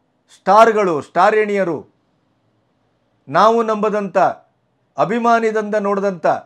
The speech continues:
ನಮ್ಮ ಕಲಾವಿದರು ಅದಕ್ಕೆ ಸಾಕ್ಷಿ ಪ್ರಜ್ಞೆ ಆಗ್ತಾರೆಯೇ, ಜವಾಬ್ದಾರರಾಗ್ತಾರೆಯೇ, ಉತ್ತರದಾಯಿತ್ವವನ್ನು ಹೊರ್ತಾರೆಯೇ? ಈ ಪ್ರಶ್ನೆ ಜನರನ್ನ ಕಾಡ್ತಾ ಇದೆ.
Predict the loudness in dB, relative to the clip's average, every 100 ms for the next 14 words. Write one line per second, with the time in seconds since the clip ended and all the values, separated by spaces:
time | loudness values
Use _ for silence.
0 | _ _ _ _ _ _ -4 -4 -2 -4
1 | -2 2 2 2 -2 -2 -2 -4 -8 _
2 | _ _ -4 -2 -6 -2 -2 -2 -8 -6
3 | -6 -6 -2 -4 -2 -4 -2 -4 -4 -8
4 | _ _ _ _ _ _ _ -8 2 4
5 | 4 4 4 4 0 0 0 2 2 -2
6 | -6 _ _ _ _ -10 -4 0 2 4
7 | 2 0 -4 -2 -2 -2 -2 0 0 0
8 | -2 -8 _ _ _ -10 -4 -4 -2 -6
9 | -4 -6 -4 -6 -8 -10 -10 -12 -16 -18
10 | -20 _